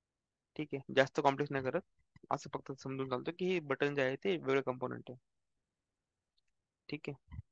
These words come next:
so एक वेळा बनवायचं, मल्टिपल वेळा यूज करायचं. This is the power of component. याने काय होतं, याने तुमचा कोड कमी होतो. ठीक आहे, जर मी हा कोड, let us say, शंभर line of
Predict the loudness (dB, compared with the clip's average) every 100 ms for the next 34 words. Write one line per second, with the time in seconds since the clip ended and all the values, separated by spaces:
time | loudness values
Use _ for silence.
0 | _ _ _ _ _ _ -4 -2 -2 0
1 | 0 4 4 6 2 0 -2 -6 -8 _
2 | _ -2 -2 0 0 2 4 4 2 -2
3 | -6 -8 -10 -16 _ _ _ _ _ _
4 | _ _ _ -12 -10 -6 -4 2 2 2
5 | -2 -4 -4 -4 -4 -6 -6 -10 _ _
6 | _ _ _ _ _ _ 0 2 2 6
7 | 6 4 -4 -6 -6 -6 -4 -4 -6 -2
8 | -4 2 4 4 2 -2 -2 -4 -8 -16
9 | -18 -20 _ _ _ _ _ -10 -10 -6
10 | -8 _ _ _ _ -2 2 2 2 -2
11 | 2 0 2 0 2 0 0 -2 0 -2
12 | -4 -10 -4 -2 4 6 4 2 0 0
13 | -4